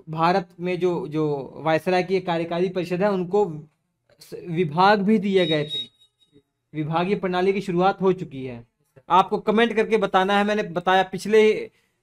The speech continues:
कुछ वीडियो में बताया हुआ है कि जो विभागीय प्रणाली है वो शुरू की गई थी किस एक्ट के द्वारा। ये आप सभी को कमेंट करके बताना है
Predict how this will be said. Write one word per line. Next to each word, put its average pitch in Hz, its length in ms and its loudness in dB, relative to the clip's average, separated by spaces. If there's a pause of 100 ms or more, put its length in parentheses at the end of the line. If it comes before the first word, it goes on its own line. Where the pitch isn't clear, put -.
कुछ 185 160 -2
वीडियो 190 300 4
में 208 80 0
बताया 180 340 2
हुआ 175 200 0
है 196 100 -2
कि 214 260 -8 (240)
जो 165 80 -2
विभागीय 175 460 2
प्रणाली 165 460 0
है 156 380 -6 (280)
वो 185 140 4
शुरू 190 280 2
की 190 180 0
गई 180 220 4
थी 208 200 -6
किस 233 300 -6
एक्ट 175 340 -6
के 156 120 -4
द्वारा। 127 380 -8 (240)
ये 165 120 -2
आप 185 140 4
सभी 185 240 0
को 202 140 0
कमेंट 185 360 -2
करके 175 220 -2
बताना 131 400 -6
है 120 140 -14